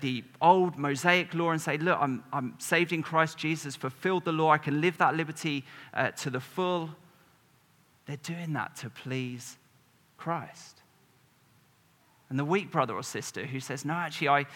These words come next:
I, I wanna do those things. I wanna be restricted in that area. I feel that that is right and good. I'm doing that to please the Lord. So I'm gonna keep those things. I might keep a Sabbath. I might choose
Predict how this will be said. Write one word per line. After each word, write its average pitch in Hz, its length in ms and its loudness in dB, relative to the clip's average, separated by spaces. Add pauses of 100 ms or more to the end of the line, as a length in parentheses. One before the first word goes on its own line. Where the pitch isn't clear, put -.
(400)
I, 143 100 -4 (280)
I 147 60 -2
wanna 202 300 4
do 165 180 0
those 123 260 -2
things. 80 600 -8 (680)
I 143 60 -6
wanna 208 240 4
be 180 140 0
restricted 143 540 -2
in 135 60 0
that 123 160 4
area. 131 200 2
I 151 80 6
feel 208 280 2
that 170 220 4
that 175 220 6
is 151 120 0
right 185 340 4
and 143 140 -2
good. 180 400 0 (1080)
I'm 135 120 -8
doing 151 320 -4
that - 180 -6
to 113 140 -10
please 127 680 -6 (540)
the 135 80 -4
Lord. 156 400 -2 (680)
So - 160 0
I'm 160 80 6
gonna 160 180 2
keep 202 320 -2
those 127 280 -2
things. 104 280 -2
I 131 40 -2
might 151 200 4
keep 170 280 -2
a 156 40 0
Sabbath. 170 460 4
I 135 80 2
might 151 220 2
choose 165 320 0